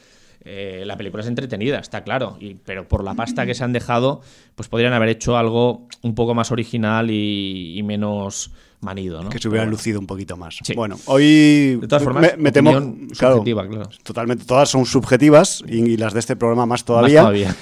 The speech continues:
Speaker 2: <laughs> si cabe, y no os preocupéis que en este programa también vamos a hablar de películas a las que le han dado muchos palos. Pero bueno, ya, eso ya, ya saldrá por el camino. <laughs>
Speaker 1: Sí, porque además, eh, vienen con los estrenos. Vamos a hablar
Speaker 2: Sí,
Speaker 1: de los
Speaker 2: sí, sí.
Speaker 1: estrenos.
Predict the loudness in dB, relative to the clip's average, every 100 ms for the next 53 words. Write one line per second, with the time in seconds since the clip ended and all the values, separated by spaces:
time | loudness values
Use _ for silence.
0 | -10 -10 -6 0 6 8 6 4 -2 0
1 | 2 2 2 4 2 2 2 2 2 2
2 | 2 0 -4 -2 -2 0 2 2 2 2
3 | 2 0 0 0 0 2 2 0 -4 -18
4 | -10 -4 -2 0 0 2 2 4 0 -2
5 | -2 0 0 0 -4 -6 -12 -14 -10 -12
6 | -12 _ _ -14 -8 -6 -8 -10 -8 -6
7 | -8 -10 -8 -6 -6 -6 -10 -10 -8 -8
8 | -10 -12 -12 -14 -12 -8 -8 -8 -10 -14
9 | -6 0 0 0 -2 -6 -8 -8 -6 -2
10 | -2 -2 -2 -2 0 0 -2 -4 -10 -12
11 | -10 -6 -4 -4 -6 _ -2 0 0 -4
12 | -4 -4 -4 -6 -6 -4 0 4 6 6
13 | 6 4 2 0 -2